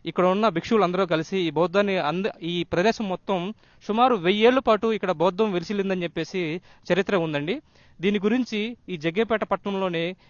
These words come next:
హెచ్జిఎస్ కాలేజ్ అనే గవర్నమెంట్ కాలేజీలో ఉన్న లెక్చరర్స్ కూడా ఈ బౌద్ధ స్తూపం గురించి, ఆంధ్రాలో బౌద్ధం అని చెప్పేసి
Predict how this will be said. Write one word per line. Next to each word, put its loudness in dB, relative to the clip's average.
హెచ్జిఎస్ 0
కాలేజ్ 0
అనే -2
గవర్నమెంట్ 0
కాలేజీలో -2
ఉన్న -2
లెక్చరర్స్ -2
కూడా 2
ఈ -8
బౌద్ధ 4
స్తూపం -2
గురించి, -2
ఆంధ్రాలో 6
బౌద్ధం 4
అని 2
చెప్పేసి -4